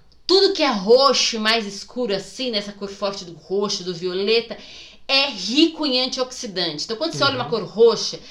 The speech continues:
Speaker 1: você pensa, assim, em antioxidante, em coisas que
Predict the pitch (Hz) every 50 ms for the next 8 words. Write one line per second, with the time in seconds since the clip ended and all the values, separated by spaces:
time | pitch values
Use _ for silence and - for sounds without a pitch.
0 | - - - - - - - 254 247 247 - 262 262 269 277 285 285 294 285 -
1 | 262 240 - - - 254 277 294 294 294 - 269 262 254 254 262 285 302 294 -
2 | 294 294 - - - - 302 226 202 226 226 226 220 214 208 - 220 208 - 240
3 | 247 247 247 - - 277 277 269 -